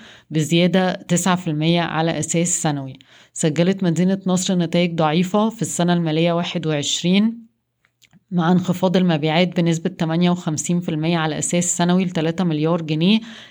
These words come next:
لأن مبيعات سنة عشرين عشرين اشتملت على اتنين وتلاتة مليار جنيه مبيعات أراضي. صافي الربح في الربع الرابع للشركة حوالي تلاتة وتلاتين مليون جنيه، بانخفاض واحد وتسعين في المية على أساس سنوي، وفي إجمالي،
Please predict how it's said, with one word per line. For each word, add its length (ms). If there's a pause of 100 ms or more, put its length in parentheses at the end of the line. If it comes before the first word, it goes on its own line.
لأن 340
مبيعات 520
سنة 320
عشرين 400
عشرين 420
اشتملت 540
على 140
اتنين 240
وتلاتة 420
مليار 420
جنيه 340
مبيعات 580
أراضي. 540 (560)
صافي 300
الربح 320
في 120
الربع 340
الرابع 300
للشركة 500
حوالي 280
تلاتة 340
وتلاتين 440
مليون 380
جنيه، 260
بانخفاض 520
واحد 280
وتسعين 420
في 80
المية 320
على 280
أساس 420
سنوي، 360
وفي 300
إجمالي، 540